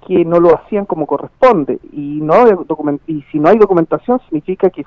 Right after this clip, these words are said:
simplemente eh, no cumplían con la normativa, eh, del Estado para la contabilidad. Aquí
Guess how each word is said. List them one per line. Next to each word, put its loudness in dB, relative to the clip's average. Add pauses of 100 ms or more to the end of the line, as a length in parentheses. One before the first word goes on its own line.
simplemente -2 (600)
eh, 4
no 4
cumplían 0
con -2
la -6
normativa, -2
eh, -6
del -2
Estado -2
para -2
la -2
contabilidad. -4 (680)
Aquí 0